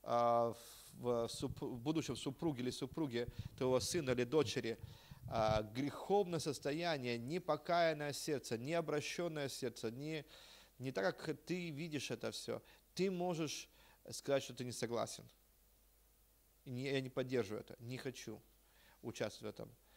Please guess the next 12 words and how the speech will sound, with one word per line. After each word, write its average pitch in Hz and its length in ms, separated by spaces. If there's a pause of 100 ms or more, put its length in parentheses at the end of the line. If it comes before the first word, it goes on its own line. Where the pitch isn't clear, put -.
(360)
Вопрос 147 500
следующий. 123 520 (720)
К-, 123 560 (220)
стоит 170 560
ли 160 120
благословлять 160 840
детей 117 420 (320)
в 117 60
этот 113 260
момент? 113 420 (560)
Конечно, 160 380
стоит. - 380